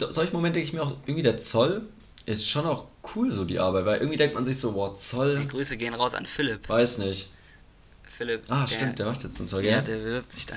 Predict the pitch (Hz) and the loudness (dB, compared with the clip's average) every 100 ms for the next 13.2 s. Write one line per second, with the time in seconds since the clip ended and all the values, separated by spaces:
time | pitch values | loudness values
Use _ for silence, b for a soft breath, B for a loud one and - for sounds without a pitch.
0 | 147 - - B B B B - - - | -8 -4 -4 B B B B -20 -12 -6
1 | 110 120 - - 110 113 113 - - 113 | -2 2 2 0 -8 -4 -6 -8 2 6
2 | 135 - - 143 113 110 139 175 143 151 | 6 2 -2 4 6 6 4 4 4 6
3 | 120 123 - 135 143 135 - 113 147 135 | 6 6 4 4 4 4 0 -2 0 0
4 | 98 98 98 101 98 95 95 98 95 92 | 0 -2 -2 -2 0 -2 -2 0 0 0
5 | - 95 92 - - - 101 101 - 107 | -4 -6 -6 -8 -14 -8 -6 -6 -8 -10
6 | - 104 98 98 101 95 92 98 92 - | -4 0 2 6 4 4 -4 -8 -10 -12
7 | - - 90 - - - 113 110 113 110 | -16 -8 -8 -8 -10 -12 -8 -4 -2 0
8 | 110 113 107 117 110 120 110 104 113 123 | 0 0 0 0 0 4 8 8 6 6
9 | 123 117 113 - - 113 117 113 113 113 | 8 6 2 -6 -4 -2 0 2 0 0
10 | 113 - 117 123 127 117 113 - 113 110 | -4 -8 -8 -6 -4 -4 -6 -10 -10 -8
11 | 113 110 113 131 110 104 113 - 113 - | -8 -4 -2 -2 -4 -10 -10 -6 2 2
12 | 113 107 104 113 131 95 101 101 107 110 | 2 -2 2 4 4 4 0 -6 -8 -8
13 | 101 - | -10 -12